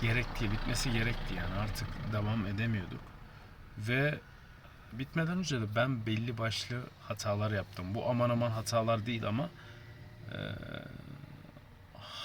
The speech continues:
hata bakacak olursak çoğunlukla bendeydi. E, ve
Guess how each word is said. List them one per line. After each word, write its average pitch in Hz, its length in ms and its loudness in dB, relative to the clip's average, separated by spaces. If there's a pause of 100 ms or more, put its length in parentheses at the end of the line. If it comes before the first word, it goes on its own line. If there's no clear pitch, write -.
(120)
hata 147 520 8 (200)
bakacak 127 380 0
olursak 143 420 0
çoğunlukla 127 580 0
bendeydi. 110 560 4 (1200)
E, 104 80 -10 (3750)
ve 156 180 6